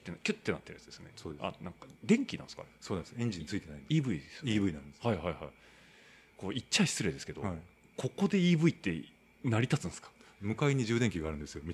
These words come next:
Speaker 2: の駅なんで。
Speaker 1: <laughs> そういうことですか？
Speaker 2: そうです。急速充電器。
Speaker 1: 急速充電器。
Speaker 2: があって。
Speaker 1: ああ、道の駅はインフラとして。
Speaker 2: そうなんですよ。だから、あれがないとここで買おうと思わなかったんですけど、
Speaker 1: はいはいはい。
Speaker 2: あるじゃんっていう。
Speaker 1: っていう、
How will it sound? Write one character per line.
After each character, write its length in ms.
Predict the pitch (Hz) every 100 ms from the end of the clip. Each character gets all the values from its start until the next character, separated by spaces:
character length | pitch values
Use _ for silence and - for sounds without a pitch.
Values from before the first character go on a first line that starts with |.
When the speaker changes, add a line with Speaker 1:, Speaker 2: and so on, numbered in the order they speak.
| -
Speaker 2:
の 80 | 82
駅 120 | 78
な 60 |
ん 20 | 73
で。 60 |
Speaker 1:
<laughs> 1800 | - - 640 587 587 523 466 494 - 480 - - - - - - - - -
そ 80 | 233
う 0 |
い 60 |
う 20 |
こ 80 | 233
と 60 | 180
で 60 |
す 60 | -
か？ 120 | 80
Speaker 2:
そ 180 | - -
う 20 |
で 60 | 85
す。 100 | -
急 160 | 127 117
速 200 | 110 110
充 100 | 107
電 60 |
器。 40 | 110
Speaker 1:
急 120 | 196
速 160 | 165
充 100 | 156
電 140 | 160 143
器。 40 | 92
Speaker 2:
が 160 | 80 104
あ 20 |
っ 40 |
て。 60 | 101
Speaker 1:
あ 140 | 107
あ、 40 | 90 107
道 80 | 95
の 60 | 190
駅 140 | 143
は 80 | 92
イ 80 | 110
ン 60 |
フ 120 | 127 143
ラ 100 | 135
と 100 | 135
し 80 |
て。 260 | - 120 117
Speaker 2:
そ 200 | 113 113
う 40 |
な 80 | 85
ん 60 | 80
で 60 | 76
す 60 |
よ。 100 | 80 73 113
だ 60 |
か 60 | 110
ら、 160 | 87 -
あ 100 | 117
れ 80 | 135
が 80 | 143
な 120 | 143
い 40 |
と 80 | 107
こ 80 | -
こ 80 | 95
で 60 |
買 140 | 92 107
お 60 |
う 20 | 95
と 80 | 78
思 100 | 87
わ 60 |
な 80 | 90
か 60 | -
っ 40 |
た 80 | -
ん 40 |
で 60 | -
す 60 | -
け 40 |
ど、 140 | 123
Speaker 1:
は 100 | 104
い 20 | 92
は 40 |
い 40 | 87
は 60 |
い。 40 | 78 - - -
Speaker 2:
あ 120 | 131
る 100 | 165
じ 100 | 92
ゃ 20 |
ん 40 | 73
っ 40 | 67 -
て 60 | 78
い 80 | 76
う。 40 |
Speaker 1:
っ 20 |
て 60 | 123
い 240 | 117 98
う、 40 | 98